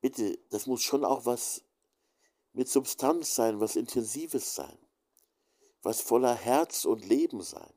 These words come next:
und etwas sein voller Liebe. Setzt euch als Verschiedene zusammen,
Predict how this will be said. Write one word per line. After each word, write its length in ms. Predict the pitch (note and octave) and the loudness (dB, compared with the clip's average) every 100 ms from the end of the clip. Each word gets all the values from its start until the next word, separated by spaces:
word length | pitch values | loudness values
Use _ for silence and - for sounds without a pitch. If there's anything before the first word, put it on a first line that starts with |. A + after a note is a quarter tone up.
| _ _ _ _ _ _ _ _ _ _ _ _ _ _ _ | _ _ _ _ _ _ _ _ _ _ _ _ _ _ _
und 220 | - E2 - | -14 -10 -8
etwas 340 | - F2+ - | -6 -6 -2
sein 280 | D#2+ G2 A#2 | 0 -2 -4
voller 340 | - A2+ A2+ | -8 -4 -4
Liebe. 420 | A2 B2 A2 - - _ _ _ _ _ _ _ _ _ _ | -6 -10 -16 -20 -20 _ _ _ _ _ _ _ _ _ _
Setzt 440 | - A#2 C#3+ - - | 0 2 2 0 0
euch 460 | F#2+ B2 A#2+ - - | 2 2 -2 -8 -6
als 280 | E2+ - | -6 -4
Verschiedene 1000 | - E2 D2+ - - D3 D#3+ D3+ C#3 G#2+ | -4 -4 -4 -6 -6 -8 -2 0 0 -2
zusammen, 880 | - - - - D#2 F#2+ G#2+ A2 | -4 -10 -10 -6 -4 -4 -8 -10